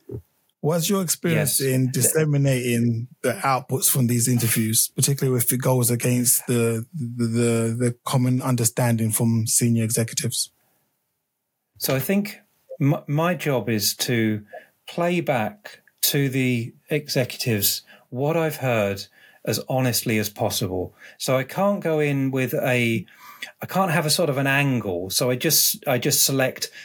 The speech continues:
Speaker 2: these types of answers because it supports the argument that I thought I wanted to make. I've got to be, I've got to be as balanced as I can be.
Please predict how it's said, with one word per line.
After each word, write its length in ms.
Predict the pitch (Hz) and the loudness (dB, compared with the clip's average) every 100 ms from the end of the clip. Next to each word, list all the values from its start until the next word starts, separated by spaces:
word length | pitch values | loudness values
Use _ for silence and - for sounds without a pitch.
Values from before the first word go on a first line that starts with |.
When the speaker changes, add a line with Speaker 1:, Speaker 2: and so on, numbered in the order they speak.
| - | -6
Speaker 2:
these 240 | 143 156 143 | 0 0 0
types 360 | 143 135 - | -2 -2 -2
of 100 | 117 | 0
answers 440 | 123 117 123 120 101 | 2 2 0 -2 -2
because 300 | 120 127 127 | -2 0 2
it 80 | |
supports 540 | - - - 143 131 - | 2 0 0 0 0 -2
the 140 | 123 | 0
argument 520 | 120 110 107 107 110 | 2 0 0 0 0
that 120 | 120 110 | 0 0
I 160 | 107 | 0
thought 420 | 101 - 110 120 - - | -2 -2 0 -2 -6 -4
I 140 | 110 | -2
wanted 380 | 107 104 101 101 | 0 -2 -2 -4
to 80 | 113 | -2
make. 180 | 101 110 | -2 -2
I've 140 | 104 | 0
got 200 | 180 - | 0 2
to 80 | 165 | 0
be, 320 | 156 143 143 | 0 0 -2
I've 140 | 135 120 | -4 -2
got 160 | 160 | -2
to 80 | - | 0
be 80 | 139 | -2
as 80 | 113 | -2
balanced 540 | - 139 143 139 - | -2 0 0 -2 -4
as 120 | 120 | -2
I 140 | 113 110 | -2 -2
can 320 | - 110 101 | 0 0 0
be. 240 | 98 95 | -4 -6